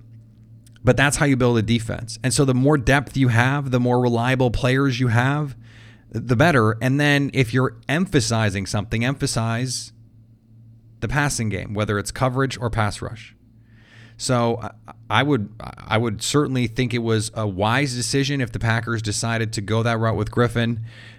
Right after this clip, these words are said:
Um, and, and I don't know how much it changes Minnesota. It certainly makes them better for him to be back. I, I do think the Vikings, if they aren't able to sign him, and that would be one reason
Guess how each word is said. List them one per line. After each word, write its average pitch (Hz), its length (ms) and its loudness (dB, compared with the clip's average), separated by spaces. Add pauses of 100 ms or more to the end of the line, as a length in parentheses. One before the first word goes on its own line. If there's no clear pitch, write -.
(140)
Um, 104 360 4
and, 123 360 4
and 131 140 2
I 139 80 6
don't 151 140 6
know 135 100 6
how 131 100 6
much 123 200 2
it 107 80 -2
changes 110 480 2
Minnesota. 104 480 2
It 101 100 0
certainly 127 220 0
makes 117 240 0
them 104 180 0
better 107 460 4 (260)
for 113 140 2
him 110 200 6
to 104 120 -6
be 101 100 2
back. 117 520 2 (360)
I, - 160 -6
I 117 140 4
do 123 180 4
think 127 360 0
the 113 100 0
Vikings, 110 540 4
if 120 160 0
they 113 140 4
aren't 143 260 0
able 107 220 2
to 104 100 -2
sign 92 280 0
him, 87 140 -2
and 95 120 -2
that 107 140 0
would 123 120 0
be 117 100 4
one 117 240 4
reason 107 480 2